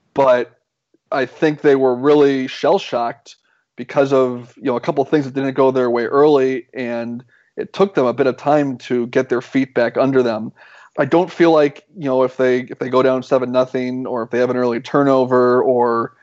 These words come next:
or something doesn't go exactly to script early on, I feel like everyone's gonna be a little bit more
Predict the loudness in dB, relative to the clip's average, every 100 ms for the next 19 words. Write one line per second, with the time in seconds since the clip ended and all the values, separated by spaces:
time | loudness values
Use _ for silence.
0 | _ _ _ -8 -2 0 0 2 2 0
1 | 0 0 0 0 -2 -2 -6 -6 -12 -6
2 | 0 0 0 -14 _ 2 2 2 0 -2
3 | -6 -12 _ _ _ _ -10 -10 -2 2
4 | 4 4 2 -4 _ _ _ -4 2 2
5 | 2 0 0 2 2 0 -2 0 -2 -2